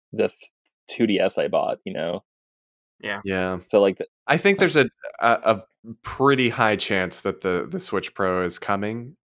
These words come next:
Speaker 3: Um, there was that leak, like, a rumor or whatever it is from, like, last week that was saying that it would have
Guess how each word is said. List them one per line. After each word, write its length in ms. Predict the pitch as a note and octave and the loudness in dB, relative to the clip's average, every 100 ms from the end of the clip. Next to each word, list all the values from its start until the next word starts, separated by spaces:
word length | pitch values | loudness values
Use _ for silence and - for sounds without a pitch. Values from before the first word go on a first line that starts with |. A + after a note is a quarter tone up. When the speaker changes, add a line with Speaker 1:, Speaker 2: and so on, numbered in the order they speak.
| _ | _
Speaker 3:
Um, 440 | G2 F#2 F2 E2+ - _ _ _ _ _ | -2 0 -4 -10 -16 _ _ _ _ _
there 120 | A#2+ | 2
was 140 | A#2+ A#2 | 4 4
that 260 | B2 - F2 | 2 0 -6
leak, 380 | G2+ A2+ A2 G#2+ | -2 -2 -4 0
like, 300 | F#2 F2 - | 0 0 -10
a 80 | F#2 | -10
rumor 420 | E2 F2+ G2 G#2+ A2 | -6 -4 -2 -2 -2
or 100 | G#2 | 0
whatever 360 | G2+ G2+ G#2+ G#2+ | 0 0 2 2
it 40 | |
is 300 | G#2+ G#2 - | 0 -2 -6
from, 220 | - G2+ | -6 -2
like, 160 | F#2+ F#2 | -2 0
last 340 | G2+ G2 - | 2 2 -2
week 300 | G#2 G2+ G2 | -2 0 0
that 120 | - - | -2 -2
was 120 | F#2 | -2
saying 400 | - G2+ G2 G2 | 2 2 2 -2
that 120 | F#2 | -2
it 100 | F#2 | -2
would 140 | F#2+ F2+ | -2 -4
have 540 | F#2+ F#2 F#2 F#2 - | 0 0 2 0 -6